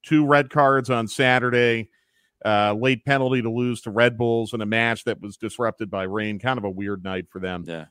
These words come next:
Speaker 1: Uh, but, but a team like Atlanta really struggling to find the back of the net. Any thoughts?
Speaker 2: Really good defensive team. They're not gonna be easy to break down, and they've got a bit of a, a boost of excitement with, uh, the Mexican winger, Jairo Torres, coming into the team. He's got one cap for the senior national team,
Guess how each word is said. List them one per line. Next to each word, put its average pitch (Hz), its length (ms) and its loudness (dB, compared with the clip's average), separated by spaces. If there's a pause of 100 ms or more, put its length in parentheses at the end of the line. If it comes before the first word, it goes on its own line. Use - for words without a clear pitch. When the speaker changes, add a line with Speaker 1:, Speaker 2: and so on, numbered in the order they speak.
(220)
Speaker 1:
Uh, 107 200 2 (120)
but, 127 280 2
but 143 100 0
a 135 80 0
team 160 460 -2 (120)
like 139 280 2
Atlanta 127 360 0
really 123 240 -2
struggling 117 500 2
to 104 40 -4
find 113 260 0
the 107 80 -2
back 104 300 -2
of 107 80 -12
the 92 60 -4
net. 92 240 -4 (180)
Any 131 160 -4
thoughts? 139 500 2 (320)
Speaker 2:
Really 123 300 0
good 131 180 -2
defensive 120 480 -8
team. 110 360 -10
They're 101 100 -6
not 101 160 -4
gonna 107 140 -10
be 104 160 -6
easy 104 160 -6
to 95 80 -6
break 95 260 -2
down, 92 460 -2
and 87 340 -4
they've 85 140 -6
got 95 180 4
a 95 60 0
bit 90 180 -2
of 87 140 -2
a, 87 240 0
a 87 40 -2
boost 92 300 -8
of 87 80 -8
excitement 85 540 -4 (100)
with, 82 480 -6 (100)
uh, 82 280 -2
the 85 80 -10
Mexican 92 480 -8
winger, 90 340 -6
Jairo 90 460 -2
Torres, 98 580 -2
coming 95 280 -6
into 95 140 -4
the 87 120 -8
team. 95 320 -6
He's 90 80 -12
got - 160 -4
one 95 140 -6
cap - 280 -2
for 98 100 -8
the 87 80 -8
senior 95 280 -8
national 92 420 -6
team, 92 400 -8